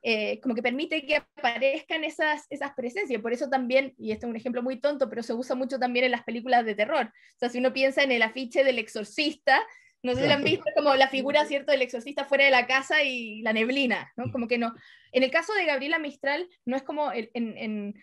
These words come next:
Speaker 1: no, no, no va por un lado de que nos quiera dar susto ni crear una atmósfera de terror, sino que muchas veces aparece para crear esa, esos momentos de, de, de,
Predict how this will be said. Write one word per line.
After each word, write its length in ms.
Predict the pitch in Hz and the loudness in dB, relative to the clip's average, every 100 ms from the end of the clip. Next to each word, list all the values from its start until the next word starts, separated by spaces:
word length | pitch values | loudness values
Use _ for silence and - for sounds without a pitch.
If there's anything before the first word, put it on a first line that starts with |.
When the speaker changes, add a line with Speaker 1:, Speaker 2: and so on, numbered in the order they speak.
| _ 226 | _ -6
Speaker 1:
no, 180 | 226 - | -6 -4
no, 480 | 226 247 247 247 226 | -4 -2 0 -2 -2
no 280 | 240 247 233 | -2 -2 0
va 320 | 233 294 277 | 2 2 2
por 160 | 269 262 | 2 2
un 120 | 247 | 2
lado 220 | 240 262 | 4 6
de 160 | 262 226 | 4 2
que 100 | 208 | -4
nos 140 | 196 | -8
quiera 260 | - 254 247 | -2 2 4
dar 200 | 220 208 | 2 -2
susto 460 | - 254 277 262 247 | -6 -12 -4 0 0
ni 160 | 233 | 0
crear 320 | 208 208 208 | 0 0 2
una 160 | 233 233 | 0 0
atmósfera 400 | 214 220 254 240 | -2 -4 -2 0
de 100 | 220 | 0
terror, 380 | 214 294 392 233 | -4 0 0 0
sino 380 | - 240 254 262 | -2 -4 -2 -2
que 180 | 302 - - _ | -4 -4 -16 _
muchas 300 | 277 339 320 | -2 -2 -2
veces 280 | 330 359 311 | -2 -2 -4
aparece 540 | 294 262 302 - 370 | -2 -2 -2 -4 -4
para 220 | 311 269 | -2 -2
crear 240 | 233 247 285 | 2 2 2
esa, 220 | 302 294 | -2 -4
esos 380 | 254 285 302 - | -4 -4 -8 -6
momentos 520 | 269 247 277 302 311 | -6 -4 -4 -4 -2
de, 260 | 262 247 240 _ _ - | 0 0 -4 _ _ -8
de, 580 | 226 233 214 214 202 - _ _ _ | -4 -2 -2 -4 -8 -12 _ _ _
de, 540 | 214 220 214 196 | -8 -6 -6 -8